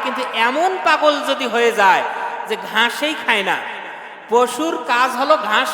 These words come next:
খাওয়া, যদি সে ঘাস না খায়, পশু ঘাস না খাইলে ওটা একবারে পাগল, ওই পশু দিয়ে কোরবানি করা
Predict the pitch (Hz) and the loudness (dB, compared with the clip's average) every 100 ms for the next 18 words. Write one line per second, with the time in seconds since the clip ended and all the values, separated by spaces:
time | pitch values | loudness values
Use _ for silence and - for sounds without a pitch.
0 | - 214 175 143 104 - - - - 202 | -2 2 2 2 -2 -8 -10 -10 -2 0
1 | 269 285 302 302 208 214 254 302 - 277 | 0 -2 -4 -4 -2 2 2 2 -2 0
2 | 226 - 175 214 320 - - - - 226 | 0 0 4 4 4 -2 -6 -8 -2 0
3 | 240 311 302 240 226 277 - 277 269 285 | 0 -4 -6 -2 0 0 -2 -4 -4 0
4 | 302 294 277 247 202 247 302 294 247 208 | 2 4 2 0 0 0 2 4 4 4
5 | 170 127 - - - 214 240 247 - 240 | 2 0 -8 -8 -2 0 0 -2 -6 -4
6 | 240 220 208 202 208 196 196 | -2 -2 -2 0 -2 -2 4